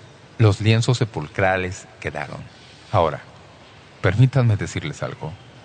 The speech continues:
Esto es mucho más poderoso de lo que parece a primera vista. Todos los registros de los evangelios, Marcos, Lucas, Mateo y Juan, juntos, dan un relato que nos ayuda a entender por qué las Escrituras ponen tanto cuidado para decir que cuando Juan y Pedro vieron lo que había en la tumba,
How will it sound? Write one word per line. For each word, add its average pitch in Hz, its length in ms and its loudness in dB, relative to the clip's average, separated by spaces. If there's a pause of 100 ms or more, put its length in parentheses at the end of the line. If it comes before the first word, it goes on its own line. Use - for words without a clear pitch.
(420)
Esto 147 360 4
es 135 300 2
mucho 143 460 4
más 123 320 4
poderoso 104 560 -2
de 107 100 2
lo 90 140 2
que - 80 -4
parece 110 520 2
a 92 60 0
primera 80 380 -2
vista. 80 320 -6
Todos 175 560 0
los 123 200 2
registros 113 560 -2
de 107 80 0
los 92 160 -2
evangelios, 80 560 -4
Marcos, 90 480 -4
Lucas, - 380 -2
Mateo 82 260 0
y 131 60 2
Juan, 76 220 -4 (360)
juntos, - 540 0 (460)
dan 143 180 2
un 165 80 0
relato 113 400 0
que 110 100 -2
nos 87 200 -4
ayuda 110 260 2
a 127 40 4
entender 92 420 0
por 85 400 -2 (120)
qué 156 160 2
las 160 200 0
Escrituras 101 540 -4
ponen 92 340 -2
tanto 147 420 0
cuidado 98 420 0
para 90 220 0
decir 76 320 -4
que 107 140 -4
cuando 71 260 -4
Juan 131 220 2
y 156 40 2
Pedro 110 300 -4
vieron 95 380 -2
lo 76 100 -4
que - 100 -12
había 139 220 -4
en 156 80 -2
la 113 80 -2
tumba, 87 380 0